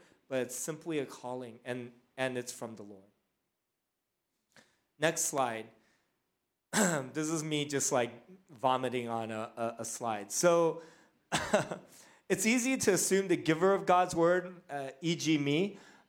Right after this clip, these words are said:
um, is actually living out the word of God perfectly, right? Uh, if I can share the word of God well, then the assumption is that, "Oh, he's doing all of these things."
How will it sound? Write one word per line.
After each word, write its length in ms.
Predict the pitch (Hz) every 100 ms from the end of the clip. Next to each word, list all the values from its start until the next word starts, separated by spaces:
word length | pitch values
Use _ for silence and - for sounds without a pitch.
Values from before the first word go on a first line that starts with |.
| -
um, 220 | 147 147
is 160 | 170 156
actually 340 | 175 - 202
living 380 | 160 165 175 156
out 380 | 139 139 147 - _ _
the 140 | 147 143
word 260 | 131 139
of 80 | 120
God 240 | 131 117
perfectly, 560 | - 117 117 110 - 101 _ _ _ 117
right? 240 | 131 - _ _ _ _
Uh, 200 | 135 131 135
if 100 | 143
I 120 | 160
can 260 | 160 175 143
share 320 | - - 190
the 80 | 196
word 180 | 185 185
of 100 | 156
God 340 | 165 156 139
well, 440 | 151 151 151 160 - _ _
then 120 | 160
the 80 | 147
assumption 460 | 139 165 160 - 147
is 100 | 135
that, 160 | 139 185
"Oh, 120 | 214
he's 240 | 165 175
doing 320 | 143 180 202
all 200 | 185 135
of 100 | 139
these 180 | 143 143
things." 400 | - 185 123 -